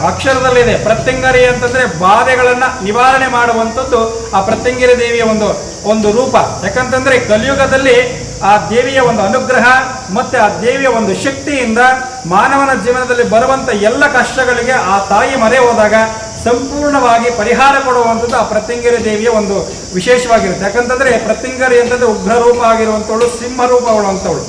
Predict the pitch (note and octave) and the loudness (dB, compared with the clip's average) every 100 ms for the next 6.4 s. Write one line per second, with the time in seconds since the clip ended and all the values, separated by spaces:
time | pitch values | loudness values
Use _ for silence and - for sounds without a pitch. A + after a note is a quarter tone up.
0 | - - - - F#3+ A#3+ G#3+ G#3+ B3+ B3 | -12 -12 -14 -14 -4 0 2 2 2 -2
1 | B3+ B3 A3+ A3 - B3 B3 A#3+ A#3+ G3+ | -2 0 0 -2 -4 -2 0 2 2 2
2 | G#3 A#3+ A3 G#3+ G#3 G3+ G#3 B3 A#3 A#3+ | 2 2 0 0 2 2 0 0 -2 -2
3 | B3+ G#3 - - - G#3+ A#3 A3+ A#3+ C4 | -2 -2 -4 -12 -6 -2 0 0 2 2
4 | C4 C4 A3+ A#3 B3 G#3 G3+ B3+ B3 B3+ | 2 0 -2 -2 0 2 2 2 2 2
5 | A#3+ G#3 A#3 C4 B3+ A#3+ A#3+ A#3 A#3+ A#3 | 0 0 2 2 2 0 0 -2 -4 0
6 | A#3+ A#3+ - | 2 2 -4